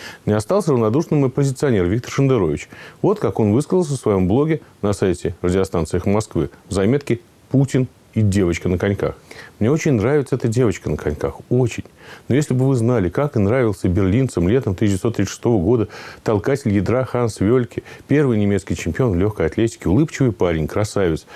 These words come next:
символизирующий молодость Новой Германии. Что-то, однако, мешает нам сегодня радоваться его победе.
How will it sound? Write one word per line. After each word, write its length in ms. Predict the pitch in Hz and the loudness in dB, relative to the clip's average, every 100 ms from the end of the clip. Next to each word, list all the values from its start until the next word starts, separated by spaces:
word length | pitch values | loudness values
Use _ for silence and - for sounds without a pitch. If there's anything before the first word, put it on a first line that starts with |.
| - | -20
символизирующий 760 | - 98 101 98 107 90 - | -2 2 2 2 2 0 0
молодость 440 | 85 139 131 107 95 | 2 2 0 -2 0
Новой 180 | 95 | 0
Германии. 480 | 82 82 82 82 78 - - - - - | 2 0 0 0 -4 -8 -20 -20 -20 -12
Что-то, 280 | - 185 160 | -4 0 0
однако, 260 | 135 135 | 0 2
мешает 500 | 123 107 107 95 82 | 0 2 0 0 0
нам 120 | 85 | -2
сегодня 380 | 78 98 110 85 | -2 0 2 2
радоваться 400 | 90 131 95 - | 0 0 -2 0
его 80 | 90 | -2
победе. 480 | - - 110 104 | 0 0 0 0